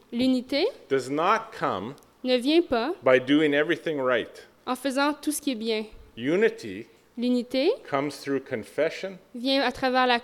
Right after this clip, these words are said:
Speaker 1: la,
Speaker 2: and forgiveness.
Speaker 1: vient à travers la confession et le pardon.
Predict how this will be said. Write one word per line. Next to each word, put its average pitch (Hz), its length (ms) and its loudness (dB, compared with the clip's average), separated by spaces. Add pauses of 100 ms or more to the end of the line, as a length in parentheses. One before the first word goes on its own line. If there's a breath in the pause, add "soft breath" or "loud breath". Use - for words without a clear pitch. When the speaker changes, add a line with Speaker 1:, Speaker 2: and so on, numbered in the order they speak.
(100)
Speaker 1:
la, 220 440 -2
Speaker 2:
and - 20 -4
forgiveness. 117 680 -4
Speaker 1:
vient 269 180 -2
à 269 40 -4
travers 277 500 0
la 240 280 -2
confession 277 500 -2
et 262 80 2
le 240 100 2
pardon. 220 440 -4